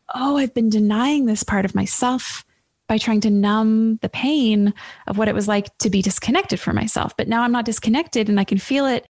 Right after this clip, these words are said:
And here's who I am." Or, "Oh, I, I realized that I was work-, like, being a workaholic because I didn't know how to have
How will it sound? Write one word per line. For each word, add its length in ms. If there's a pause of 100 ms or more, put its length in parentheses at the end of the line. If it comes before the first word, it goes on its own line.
(240)
And 80
here's 320
who 100
I 100
am." 580
Or, 400 (240)
"Oh, 220
I, 160 (140)
I 80
realized 440
that 80
I 80
was 140
work-, 180 (220)
like, 300 (460)
being 200
a 40
workaholic 640
because 220
I 60
didn't 200
know 100
how 120
to 60
have 240